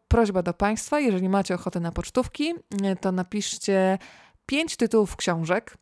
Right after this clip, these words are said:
pięć tytułów książek, które zilustrował pan Bohdan Butenko, wyłączając te tytuły, o których ja już zdążyła-, zdążyłam wspomnieć. Rozmawiam, bo lubię małpa gmail kropka com, rozmawiambolubie małpa gmail kropka com.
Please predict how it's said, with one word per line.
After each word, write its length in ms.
pięć 340
tytułów 420
książek, 560
które 380
zilustrował 800
pan 220
Bohdan 420
Butenko, 400
wyłączając 600
te 100
tytuły, 300
o 60
których 300
ja 100
już 140
zdążyła-, 520
zdążyłam 600
wspomnieć. 580
Rozmawiam, 500
bo 100
lubię 340
małpa 480
gmail 420
kropka 480
com, 380
rozmawiambolubie 920
małpa 420
gmail 400
kropka 460
com. 260